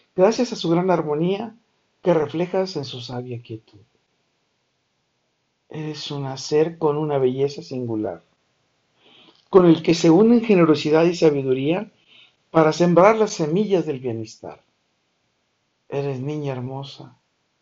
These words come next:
única y genial, porque siempre traes a mi vida la esperanza que alimenta la construcción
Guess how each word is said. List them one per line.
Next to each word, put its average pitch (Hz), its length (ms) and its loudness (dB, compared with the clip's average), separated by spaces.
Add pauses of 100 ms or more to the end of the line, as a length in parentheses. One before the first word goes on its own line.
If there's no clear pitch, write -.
(180)
única 240 460 4
y 160 80 6
genial, 127 680 -10 (520)
porque 180 280 -4
siempre 247 400 2
traes 214 380 0
a 185 60 -2
mi 160 120 0
vida 151 460 -2 (440)
la 160 140 2
esperanza 190 760 0
que 190 100 0
alimenta 170 500 0
la 165 180 -4
construcción 156 960 -6